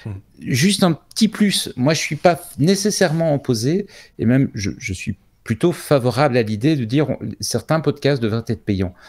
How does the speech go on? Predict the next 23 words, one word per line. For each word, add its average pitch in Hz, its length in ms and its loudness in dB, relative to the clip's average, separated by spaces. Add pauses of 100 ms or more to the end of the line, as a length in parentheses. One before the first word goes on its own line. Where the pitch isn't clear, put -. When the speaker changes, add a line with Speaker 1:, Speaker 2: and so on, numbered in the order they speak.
(360)
Speaker 2:
Euh, 101 340 2
quand - 380 -4
il - 20 4
y 127 40 4
a, 127 360 2
là, 117 220 2
ici, 135 240 0
on 131 40 6
le 110 60 2
fait 104 140 -2
pour - 160 -8
s'amuser, 90 540 0
et 90 120 -8
donc 90 160 -2
il 98 80 -4
y - 20 -2
a, 82 120 -6
il 85 60 -10
y 82 40 -6
a 82 40 -8
pas 87 120 -10
de 85 60 -14
question. 123 380 -4